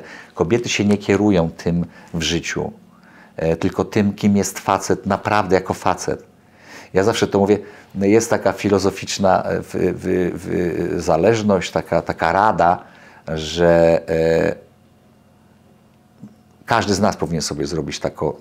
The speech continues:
taki, m, taką lekcję, wiesz? E, zapomnieć,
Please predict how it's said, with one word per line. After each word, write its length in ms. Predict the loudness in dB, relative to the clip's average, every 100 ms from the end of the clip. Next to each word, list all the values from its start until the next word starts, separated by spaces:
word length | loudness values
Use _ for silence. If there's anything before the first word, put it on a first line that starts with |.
| -6
taki, 680 | -6 -8 _ -16 -8 -8 -8 -16 -20 -20 -14
m, 220 | -8 -6 -4
taką 280 | -2 0 2
lekcję, 580 | 0 -2 -8 -8 -8 -16 _ _ -6
wiesz? 440 | 0 0 0 -6 -20 -20 -20 -20 -20 _ -14 -6
E, 540 | -4 -2 -2 -2 -4 -6 _ _ -8
zapomnieć, 840 | -4 0 0 2 2 0 -4